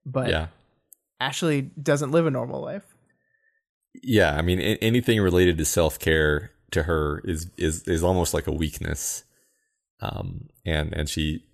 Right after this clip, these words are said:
Speaker 2: sh-, all she has time for is, in this moment, like, playing the game, getting ahead, you know, being powerful, scaring people. Um,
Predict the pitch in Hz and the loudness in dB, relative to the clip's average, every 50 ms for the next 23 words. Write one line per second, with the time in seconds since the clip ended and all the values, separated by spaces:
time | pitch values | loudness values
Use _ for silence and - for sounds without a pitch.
0 | - - - - - - - - - - - - 104 104 104 - - 101 92 85 | -14 -10 -8 -6 -6 -8 -8 -12 -18 -14 -6 0 2 2 2 2 2 4 4 2
1 | - - - 85 85 82 - - 80 78 73 76 76 80 80 80 76 76 - - | 2 2 0 0 0 -2 -2 0 0 2 2 2 2 2 2 2 2 0 0 -2
2 | - - _ _ - - - - - 98 87 87 85 - 92 87 82 80 78 80 | -2 -4 _ _ -16 -16 -12 -6 -4 -2 0 0 0 2 2 2 2 2 2 0
3 | 73 76 76 76 76 78 - 107 107 98 95 87 87 85 78 85 85 85 85 85 | 0 0 -2 -2 -2 0 2 4 4 4 4 2 0 0 0 0 2 2 2 2
4 | 82 82 78 - - - - - - _ _ - - 117 104 117 - 104 92 85 | 2 0 -2 -6 -10 -20 -20 -20 -20 _ _ -10 -6 2 2 4 4 4 4 4
5 | 85 82 80 87 87 82 80 80 80 76 80 71 - _ - - _ _ _ _ | 2 2 4 4 4 6 6 6 4 4 0 -4 -4 _ -20 -20 _ _ _ _
6 | - - - - - 104 87 85 82 80 82 80 95 98 104 98 92 90 80 85 | -20 -20 -14 -8 -2 0 2 4 4 4 4 2 2 2 2 2 2 2 0 2
7 | 85 85 82 80 80 - - 82 78 76 - - - 98 87 85 85 80 82 - | 4 4 4 4 4 2 2 2 2 2 0 2 4 4 6 6 4 2 2 0
8 | 82 76 73 82 80 78 78 76 _ _ _ _ _ _ _ _ - - - 87 | 0 0 0 0 -2 -2 -2 -4 _ _ _ _ _ _ _ _ -12 -6 -4 -2
9 | - 50 85 82 85 85 - | -2 -2 -2 -4 -6 -8 -10